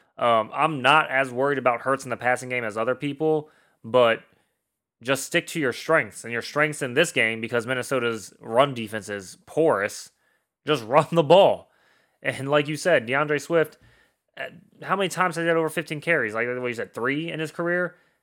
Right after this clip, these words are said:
Man had twenty-eight carries for a hundred seventy-five yards and probably could have had more if they didn't try to force feed A J Brown 'cause he was having a hissy fit on the sideline. Um, <laughs> again, you know, A J Brown's a great receiver,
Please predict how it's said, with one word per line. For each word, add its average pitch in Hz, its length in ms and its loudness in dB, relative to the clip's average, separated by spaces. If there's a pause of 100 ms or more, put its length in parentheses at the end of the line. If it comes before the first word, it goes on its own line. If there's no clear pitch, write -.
Man 175 140 0
had 170 120 2
twenty-eight 170 400 -4
carries 160 300 0
for 135 120 0
a - 20 2
hundred 135 240 -2
seventy-five 131 420 0
yards 113 260 0
and 104 100 -14
probably 139 220 2
could 131 100 -2
have 123 80 0
had 123 120 2
more 123 460 0
if 131 160 -4
they 123 120 0
didn't 131 280 -2
try 135 160 0
to 113 80 -2
force 139 360 -6
feed 131 240 -6
A 127 120 0
J 117 160 -2
Brown 113 520 -4 (360)
'cause 117 140 -4
he 123 80 -2
was 123 80 -2
having 123 180 0
a 107 40 -8
hissy 123 300 -4
fit 117 160 -2
on 117 100 -2
the 110 60 -12
sideline. 117 600 -4 (580)
Um, 104 600 -4 (500)
<laughs> - 500 -20
again, 151 360 2
you 123 80 -4
know, 135 340 2 (100)
A 170 120 0
J 190 120 2
Brown's 160 340 0
a 123 60 -4
great 135 280 0
receiver, 156 560 -4